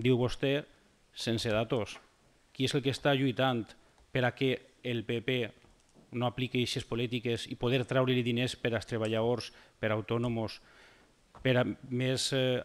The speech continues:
ajudes socials, més ajudes per a... El... Puc seguir? Vale, gràcies. Pues ho mira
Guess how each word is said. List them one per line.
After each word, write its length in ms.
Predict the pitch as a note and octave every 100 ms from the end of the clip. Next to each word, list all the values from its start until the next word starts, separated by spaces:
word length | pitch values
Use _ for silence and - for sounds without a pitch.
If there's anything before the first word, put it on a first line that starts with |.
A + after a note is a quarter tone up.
| -
ajudes 320 | A#2 B2 A#2+
socials, 680 | - - B2 B2 B2 G#2+ - - _ _ - _ _
més 140 | C3 C3+
ajudes 600 | C3 - C#3 C3+ A#2+ - - - _ -
per 100 | - B2+
a... 60 | B2+ B2 B2+
El... 300 | B2 B2+ B2 - _ - - - - - - - - - - D#3 F3 - - _ _ - _ _ _ _ _ _ _ _
Puc 140 | B2
seguir? 320 | B2+ A2+ C3 E3 - - - _ _ _ _ _ _ _ _ _
Vale, 240 | - F#2+ F#2 _ -
gràcies. 440 | A2 - F#2 - _ - - - - - - _ _ _ - - -
Pues 180 | - -
ho 60 |
mira 320 | G2+ B2 B2